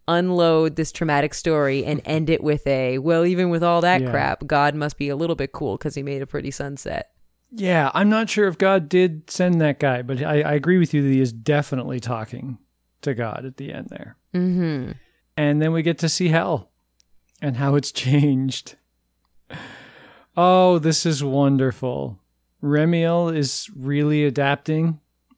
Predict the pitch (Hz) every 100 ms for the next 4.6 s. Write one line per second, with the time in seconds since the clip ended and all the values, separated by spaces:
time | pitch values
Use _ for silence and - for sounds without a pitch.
0 | _ - 123 131 139 139 135 147 - -
1 | 139 135 143 156 165 _ _ _ _ _
2 | _ - 226 262 311 339 294 - 247 233
3 | 226 - 208 196 196 180 180 - 160 160
4 | - 156 151 156 151